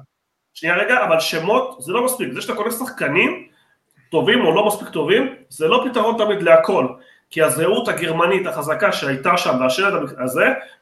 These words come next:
היה בו גם המון המון ווינריות ורוע, לא היה כאלה תבוסות כל כך הרבה, גם אם היה בשנים, אני מדבר איתך על העשר שנים האלה, חוץ משנה האחרונה, זה לא היה כמו עכשיו, שזה קורה יותר מדי פעמים, ומשהו נשבר פה,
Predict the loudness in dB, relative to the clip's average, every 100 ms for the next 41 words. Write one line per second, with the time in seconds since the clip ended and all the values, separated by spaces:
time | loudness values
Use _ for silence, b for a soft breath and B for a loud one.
0 | _ -4 6 10 10 8 2 6 8 8
1 | 4 -4 2 2 6 6 6 4 4 2
2 | 0 2 2 2 0 -4 -6 0 4 4
3 | 4 -2 0 4 4 4 2 2 0 -4
4 | -10 -12 -8 -10 -10 -14 -10 -10 -10 -18
5 | _ -2 0 0 0 4 6 4 -4 -10
6 | -10 -10 -14 -10 -10 -8 -10 -6 -4 -2
7 | -2 -4 -10 -8 -6 -4 -4 -4 -8 -8
8 | -8 -8 -10 -6 -2 0 0 -2 b b
9 | b b b 0 8 10 10 6 4 4
10 | 0 0 -4 -8 -6 0 0 -2 -4 0
11 | 0 0 -2 -2 -6 -8 _ _ _ _
12 | _ _ -8 -2 0 2 2 -2 0 0
13 | 0 -2 -6 -4 0 0 2 2 0 -4